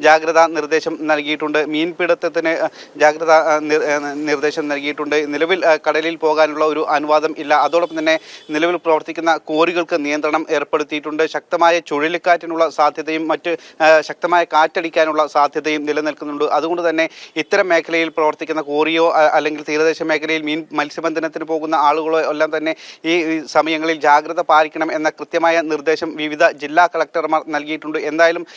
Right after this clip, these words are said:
ആ, മഴ കനക്കും എന്ന് തന്നെയാണ് നിലവിൽ ഉള്ള മുന്നറിയിപ്പ്, കൃഷ്ണരാജ്.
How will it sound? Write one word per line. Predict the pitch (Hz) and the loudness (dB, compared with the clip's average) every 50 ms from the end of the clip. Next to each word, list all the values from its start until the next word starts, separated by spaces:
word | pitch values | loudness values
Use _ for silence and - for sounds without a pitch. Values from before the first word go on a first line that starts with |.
| - - - - | -20 -12 -4 0
ആ, | 160 156 | 0 2
മഴ | 156 156 156 165 175 190 | 4 4 2 4 4 2
കനക്കും | - - 170 160 165 165 - - 220 185 170 | 0 2 2 2 2 2 -2 -2 -2 -2 -2
എന്ന് | 170 165 170 160 175 | -2 -2 -2 0 0
തന്നെയാണ് | 165 160 160 156 156 151 156 156 - 151 151 | 0 0 2 2 2 2 2 0 -2 -4 -2
നിലവിൽ | 151 160 165 170 165 - | -2 0 0 0 -2 -2
ഉള്ള | 151 160 156 160 160 156 151 - | -4 -2 -2 2 2 2 2 2
മുന്നറിയിപ്പ്, | 143 147 147 147 143 147 143 135 - 143 135 127 - _ _ - - 135 - | -4 -4 0 0 0 0 0 -2 -2 -2 -2 -2 -4 _ _ -20 -20 -14 -14
കൃഷ്ണരാജ്. | 135 - - 135 123 120 110 101 | -12 -6 -4 0 0 0 0 -2